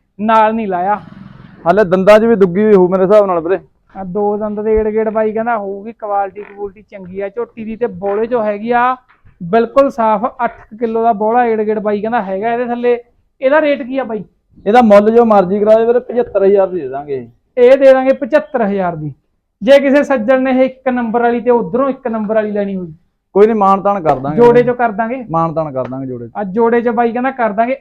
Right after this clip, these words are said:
Speaker 1: ਐਡਰੈਸ ਦੱਸ ਦਿਓ ਬਾਈ ਆਪਣਾ ਉਰੇ।
Speaker 2: ਐਡਰੈਸ ਹੈਗਾ ਆਪਣਾ ਵੀਰੇ ਰੈਕੋਟ ਪਿੰਡ।
Speaker 1: ਹਾਂਜੀ।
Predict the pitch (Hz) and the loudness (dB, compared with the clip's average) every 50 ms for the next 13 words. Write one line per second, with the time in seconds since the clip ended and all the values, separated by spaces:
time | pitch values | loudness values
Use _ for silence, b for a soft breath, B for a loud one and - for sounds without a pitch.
0 | - 269 269 247 - 254 254 - 269 240 208 175 160 170 170 180 185 185 180 160 | -6 -6 -2 0 0 0 -2 -2 -4 -6 -6 -6 -8 -10 -10 -8 -8 -8 -8 -10
1 | 160 165 160 160 156 147 135 143 156 165 160 - 185 185 196 208 202 202 - - | -12 -14 -14 -14 -14 -8 -2 0 0 0 2 2 4 4 6 6 4 2 2 0
2 | 190 190 185 185 208 208 190 170 156 151 139 151 160 156 175 165 175 175 175 175 | -2 -2 0 0 2 2 4 4 2 2 0 -2 -6 -4 -4 -6 -6 -4 -4 -4
3 | 190 196 190 _ _ _ 190 185 175 175 175 | -6 -6 -10 _ _ _ -16 -14 -12 -12 -14